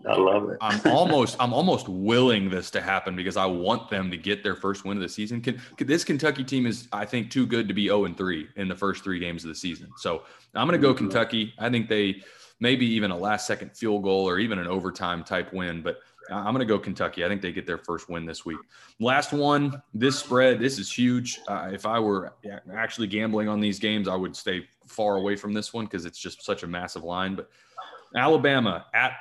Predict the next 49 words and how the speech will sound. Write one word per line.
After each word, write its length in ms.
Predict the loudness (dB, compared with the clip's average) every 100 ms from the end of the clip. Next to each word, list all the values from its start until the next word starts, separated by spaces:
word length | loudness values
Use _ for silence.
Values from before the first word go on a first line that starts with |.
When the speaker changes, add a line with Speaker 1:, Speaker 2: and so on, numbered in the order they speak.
| 0
Speaker 2:
Ole 160 | 2
Miss. 560 | 2 0 -2 -8 -10 -14 _ _ -4
Bama's 340 | -2 0 -2
getting 240 | -2 -4
twenty-three 760 | -6 -8 -4 -4 -4 -6 -4 -2
and 100 | -4
a 40 |
half. 500 | -6 -8 -8 -10 -16 0
Sorry, 340 | 4 4 2
Ole 140 | 0 0
Miss 440 | 2 2 0 -4
is 140 | -6
getting 200 | -4 -4
twenty-three 400 | -4 -6 -4 -4
and 80 | -6
a 40 | -6
half. 260 | -10 -4
Bama 360 | -2 0 0 -2
is 100 | -6
favored 380 | -2 0 0 -4
by 120 | -8
twenty-three 480 | -6 -4 -4 -4 -4
and 40 |
a 80 | -6
half. 140 | -8
Who 60 | -4
do 60 |
you 60 | -2
like, 160 | -2 -4
Josh? 300 | -6 -8 -12 _ _ _ _ -20 -20 _ _ _ _ _ _ _ 4
Speaker 1:
Well, 420 | 6 6 2 -2
I'll 160 | -4 0
talk 260 | 2 2
a 40 | 2
little 180 | 2 2
bit 140 | 2
about 220 | 2 2
Ole 160 | 2 2
Miss 260 | 0 -4
first. 420 | -4 -2 -2 -4 -6
Jonathan 400 | -4 -4 -8 -12
Mingo, 380 | -12 -10 -6 -6
the 80 |
receiver, 640 | -8 -12 -8 -6 -6 -8 -12
he's 180 | -12 -10
having 260 | -6 -6 -8
a 40 |
great 360 | -10 -6 -6 -6
year. 380 | -12 -8 -6